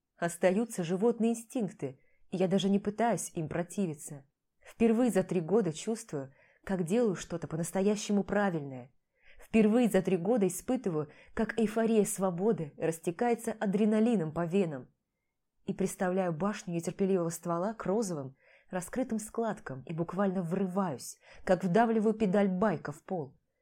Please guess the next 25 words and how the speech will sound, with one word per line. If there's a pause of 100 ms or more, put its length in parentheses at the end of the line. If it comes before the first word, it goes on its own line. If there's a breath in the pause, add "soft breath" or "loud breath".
резко
и
до
конца. (600)
И
в
глазах
тут
же
мечутся
искры, (160)
и
тут
же
выгибаюсь,
как
от
удара
током. (840)
"Блядь, (240)
пиздец!" (380)
Рычу
и
чуть
поднимаюсь,